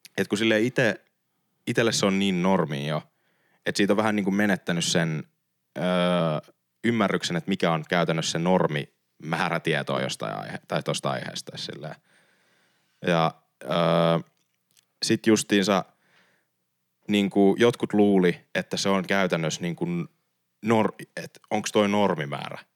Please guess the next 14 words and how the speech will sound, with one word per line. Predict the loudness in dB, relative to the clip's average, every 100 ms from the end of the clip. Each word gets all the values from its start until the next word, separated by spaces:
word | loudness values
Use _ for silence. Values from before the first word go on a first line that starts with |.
| _ -8
herra | -4
jestas, | -4 -4 -6 -10 -10
tai | -8
silleen, | -6 -4 -4 -6
et | -6
saaks | -4 -4 -4
noista | -4 -4 -4
niin | -4 -2
vähän, | -6 -6 -10 _ _ _
kun | -8 -4
on |
kaksikymmentäviisituhatta, | -2 -4 -6 -2 -2 0 -2 -4 -10 _ _ _ _ _ _
kaksikymmentäviisituhatta, | -2 -2 -2 2 4 4 2 -2 -2 -4
tota, | -4 -2 0 2 2 0